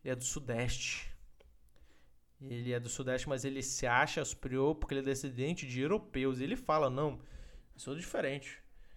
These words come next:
eu sou descendente de europeu. E aí o americano fala, não, mas foda-se, pra mim vocês são latinos.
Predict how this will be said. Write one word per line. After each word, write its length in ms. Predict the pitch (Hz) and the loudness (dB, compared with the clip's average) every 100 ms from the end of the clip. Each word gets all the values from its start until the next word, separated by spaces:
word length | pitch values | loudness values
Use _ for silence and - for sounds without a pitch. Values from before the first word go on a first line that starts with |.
| - - | -18 -14
eu 100 | 131 | -8
sou 240 | 120 - 131 | -4 -2 0
descendente 600 | 147 - 123 120 - 147 | -2 -2 -2 -2 -2 -4
de 140 | 135 | 2
europeu. 680 | 170 165 - 131 139 120 - - - _ _ _ _ - | 4 2 0 0 2 2 -4 -18 -20 _ _ _ _ -6
E 120 | 131 | 2
aí 140 | 123 | 4
o 60 | 127 | 6
americano 400 | 127 131 127 131 | 6 2 2 0
fala, 260 | 117 123 - | 2 0 2
não, 300 | 156 131 85 | 4 2 0
mas 180 | - - | -12 -14
foda-se, 720 | - - - 170 175 123 - | -14 -16 -4 2 2 2 -10
pra 200 | - 127 | -8 -6
mim 160 | 127 143 | -4 -4
vocês 320 | 120 113 120 | -4 -6 -6
são 160 | 120 123 | -2 2
latinos. 720 | 113 117 - 180 156 117 - | 2 2 4 6 4 0 -6